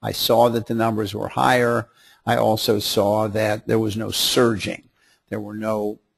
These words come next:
all bars going way out and all coming back in at the same time,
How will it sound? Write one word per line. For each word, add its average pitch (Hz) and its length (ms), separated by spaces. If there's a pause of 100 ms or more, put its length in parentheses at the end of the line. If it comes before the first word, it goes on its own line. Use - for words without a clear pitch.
all 110 320
bars 101 460
going 104 360
way 107 240
out 101 360
and 104 100
all 101 220
coming 104 300
back 98 300
in 101 120
at 101 100
the - 80
same 104 320
time, 101 520